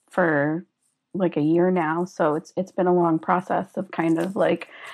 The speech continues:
proving why we need someone in this role, and then, you know, why am I the right person to, to be in the role? So I-, I'm, like, super excited. It's, it's,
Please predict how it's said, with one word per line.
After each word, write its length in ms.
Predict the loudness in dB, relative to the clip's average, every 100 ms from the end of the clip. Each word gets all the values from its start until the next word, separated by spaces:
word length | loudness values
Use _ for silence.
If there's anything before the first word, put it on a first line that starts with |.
| -16 -18 0
proving 880 | 8 10 10 10 10 8 8 4 0 0
why 240 | 8 10 10
we 100 | 10
need 400 | 10 10 8 6
someone 360 | 4 8 8
in 100 | 8
this 180 | 6 6
role, 540 | 10 12 12 10 8
and 280 | 6 6 6
then, 560 | 8 6 6 6 4 2 0
you 120 | 4
know, 120 | 6
why 240 | 6 6 4
am 160 | 2
I 160 | 2 2
the 100 | 2
right 340 | 2 2 -2
person 680 | -2 -2 0 0 0 2 0 -2 _ _ -2
to, 420 | 2 2 2 -2 -6
to 100 | -6
be 280 | 2 6 6
in 140 | 6
the 60 | 0
role? 460 | 0 0 2 0 -6 _ _ _ _ 0
So 280 | 0 0
I-, 260 | 0 0 4
I'm, 80 | 4
like, 160 | 4
super 320 | 2 -2 0 -4
excited. 400 | -4 -6 -4 -6
It's, 320 | -8 -14 _
it's, 300 | -6 -6 -12